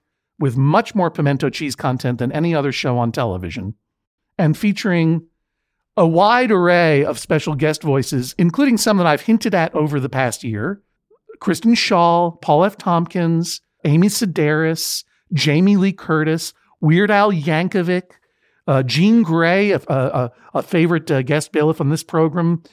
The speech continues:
uh, Mike Mitchell from the Doughboys, uh, Sarah Vowell. It's just an incredible array of vocal talents that you know, and an incredible array of vocal talents and performers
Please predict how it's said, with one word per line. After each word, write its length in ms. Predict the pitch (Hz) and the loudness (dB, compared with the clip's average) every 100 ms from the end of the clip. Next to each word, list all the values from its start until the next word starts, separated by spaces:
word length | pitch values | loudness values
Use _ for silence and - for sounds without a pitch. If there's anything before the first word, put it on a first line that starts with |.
| _ _ _ - | _ _ _ -4
uh, 80 | 123 | 0
Mike 400 | 127 185 220 185 | 2 2 2 -2
Mitchell 340 | 180 214 196 | -2 0 -2
from 220 | - 160 | 0 0
the 80 | 131 | 0
Doughboys, 840 | 117 143 175 196 196 202 214 - - _ _ - | 0 0 2 2 0 0 -4 -8 -12 _ _ -2
uh, 380 | 143 135 127 | 2 2 0
Sarah 380 | 135 - 190 214 | -2 0 2 2
Vowell. 640 | 160 160 175 214 220 214 220 | 2 0 2 4 4 4 2
It's 160 | 160 | -2
just 240 | - 175 196 | -4 -4 -2
an 80 | 160 | 0
incredible 720 | 160 - 202 196 185 165 165 | -2 0 0 2 2 0 0
array 340 | 151 160 156 151 | -2 0 2 0
of 100 | 127 | 0
vocal 280 | 156 165 | -2 -2
talents 420 | 147 147 135 135 - _ _ _ - | -4 -2 -2 -4 -8 _ _ _ -4
that 140 | 175 | 0
you 160 | 160 160 | 2 2
know, 420 | 156 160 262 302 - _ - | 2 2 2 0 -6 _ -4
and 120 | 156 | -2
an 60 | 151 | 0
incredible 500 | 151 175 175 156 147 | 0 -2 0 2 2
array 180 | 147 147 | 2 0
of 100 | 131 | 2
vocal 260 | 151 160 | 0 -2
talents 460 | - 143 139 135 - | -4 -2 0 -2 -6
and 160 | 143 | -6
performers 500 | 143 - 156 143 127 | -6 -4 -2 -2 -2